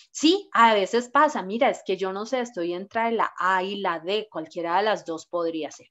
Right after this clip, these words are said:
Bueno, entonces miremos. Puede ser que todas las respuestas sean verdaderas. Todas podrían ser verdaderas, chicos. Pero ojo, aquí deben tener en cuenta una cosa.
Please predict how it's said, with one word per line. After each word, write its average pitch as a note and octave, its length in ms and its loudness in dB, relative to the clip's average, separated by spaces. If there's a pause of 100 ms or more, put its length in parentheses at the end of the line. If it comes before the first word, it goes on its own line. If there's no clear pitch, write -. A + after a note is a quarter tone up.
Bueno, B2+ 220 -16
entonces G3+ 400 -8
miremos. F#3 540 0 (1700)
Puede E4 400 8 (360)
ser C4 580 4
que C#4+ 140 6
todas G#3 320 6
las B3 160 6
respuestas F#3 580 -4
sean G3+ 280 -4
verdaderas. F3 880 -4 (640)
Todas F#4+ 440 4
podrían F#3+ 540 2
ser G#3 260 0
verdaderas, G3+ 640 -2
chicos. - 480 -16 (280)
Pero F#3+ 440 0
ojo, - 580 2 (220)
aquí - 300 -6
deben B3 340 0
tener A#3 440 -4
en F#3 180 -14
cuenta F3+ 400 -4
una E3+ 560 -10
cosa. - 340 -12